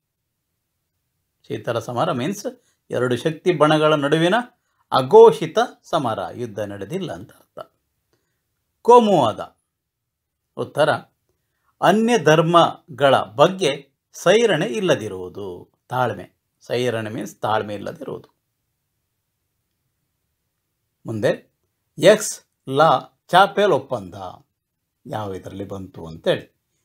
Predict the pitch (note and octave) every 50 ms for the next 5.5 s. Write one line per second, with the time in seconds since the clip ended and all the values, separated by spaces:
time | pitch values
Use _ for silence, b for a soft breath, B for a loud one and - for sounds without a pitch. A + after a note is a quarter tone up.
0 | _ _ _ - A2 G#2+ C3+ D3 C3 - - _ _ _ _ _ _ _ _ _
1 | - C3 D3+ F3 F#3 F#3 F3+ F3+ F3+ F#3+ G3 - _ _ - C#3 B2+ A#2+ C3+ D3+
2 | D3+ D#3 D3 D3+ D3+ - B2+ A#2 G2 G#2+ G2 A2+ C3 F3+ E3 B2 B2 - _ _
3 | _ _ _ _ _ _ _ _ _ _ _ - C3+ C3+ C3+ D3 D3+ C3+ B2 A#2+
4 | B2 C3 - - D#3 D#3+ F3+ E3+ F3 F3 D3 B2 B2 B2 B2 - _ _ _ _
5 | - - C#3+ D3 C3 A#2+ - - G2+ E2+